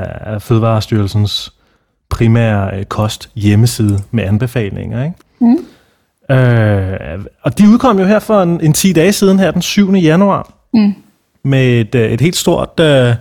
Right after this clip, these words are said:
Speaker 1: ja, de lavede sådan en video, og de har lavet, øh, ja, selvfølgelig, som vi sagde før, en masse pressemateriale og, og kampagnemateriale. Og, øh, det mest markante ved de her nye kostråd er jo, at de, øh,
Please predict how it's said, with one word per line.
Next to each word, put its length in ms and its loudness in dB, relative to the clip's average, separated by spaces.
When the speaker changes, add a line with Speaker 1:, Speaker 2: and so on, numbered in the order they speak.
Speaker 1:
ja, 100 0
de 80 2
lavede 160 2
sådan 120 4
en 80 2
video, 680 2
og 460 -2
de 120 4
har 80 4
lavet, 520 2
øh, 100 -2
ja, 120 2
selvfølgelig, 340 0
som 140 2
vi 60 -4
sagde 200 0
før, 220 0
en 100 2
masse 400 0
pressemateriale 1000 0
og, 200 -2
og 180 -6
kampagnemateriale. 1000 0
Og, 460 2
øh, 240 2
det 140 0
mest 200 0
markante 560 -2
ved 60 0
de 140 0
her 220 2
nye 240 2
kostråd 600 -2
er 200 -2
jo, 160 0
at 260 -4
de, 280 4
øh, 260 2